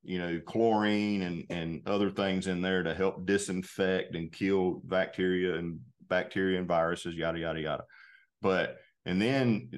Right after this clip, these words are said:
the spout, you literally can pour the water out of the bag into a container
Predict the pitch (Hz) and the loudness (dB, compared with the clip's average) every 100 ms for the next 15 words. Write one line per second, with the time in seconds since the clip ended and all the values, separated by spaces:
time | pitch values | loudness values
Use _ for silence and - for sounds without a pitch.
0 | - 90 - - 127 139 113 - 98 104 | -6 -4 -4 2 4 4 2 0 0 2
1 | 107 98 95 95 87 - 113 107 101 95 | 2 2 0 -4 -8 -2 0 2 2 2
2 | 98 117 101 85 90 95 90 73 92 98 | 4 4 2 2 2 2 -2 0 2 2
3 | 90 87 95 - _ _ _ 85 87 - | 2 -2 -6 -12 _ _ _ -8 -4 -2
4 | 90 90 101 98 87 85 80 90 | -2 0 -2 -2 -2 -2 -4 -6